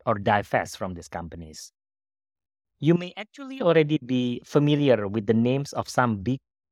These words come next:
P E firms. These include names like Blackstone, K K R, Bain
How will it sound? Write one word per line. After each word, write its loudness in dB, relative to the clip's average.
P -2
E 0
firms. -8
These 0
include -4
names 0
like -2
Blackstone, 0
K -2
K -4
R, 6
Bain 2